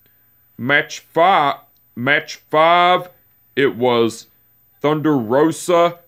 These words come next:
versus Amber Rodriguez. That was a great match, but the ending to it, Thunder Rosa went over with the Fire Thunder Driver.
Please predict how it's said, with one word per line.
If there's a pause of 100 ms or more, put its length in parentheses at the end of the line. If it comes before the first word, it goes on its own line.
(140)
versus (300)
Amber
Rodriguez. (380)
That
was
a
great
match, (300)
but
the
ending
to
it, (380)
Thunder
Rosa (320)
went
over (520)
with
the (320)
Fire
Thunder
Driver.